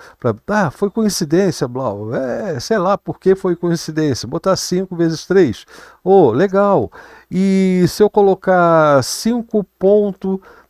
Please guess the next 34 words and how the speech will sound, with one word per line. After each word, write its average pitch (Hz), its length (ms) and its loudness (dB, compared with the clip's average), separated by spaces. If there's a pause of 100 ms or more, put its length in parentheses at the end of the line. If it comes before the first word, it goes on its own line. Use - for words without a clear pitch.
(180)
três 208 600 4
vezes 175 540 2
três, 180 560 2 (380)
quinze 185 400 -2
ponto 165 400 -4
nove, 143 460 0 (200)
sem - 420 -2
problemas, 156 800 -2 (260)
o 208 220 4
A 185 60 0
W 160 320 0
K 143 320 0 (180)
consegue 175 760 0
fazer 120 540 -2
essa 110 220 -4
operação. 101 640 -8 (540)
Só 104 220 -4
que - 160 -4
isso 120 240 -4
me 175 100 -2
dá 170 160 0
um 170 80 0
outro 156 240 0
problema, 196 580 -2
né? 165 240 -2 (440)
Qual 175 160 4
é 214 100 4
o 196 140 0
outro 220 400 0
problema 160 360 -2
que - 100 -8
eu 151 40 -4
posso - 340 -4
ter? 85 360 -8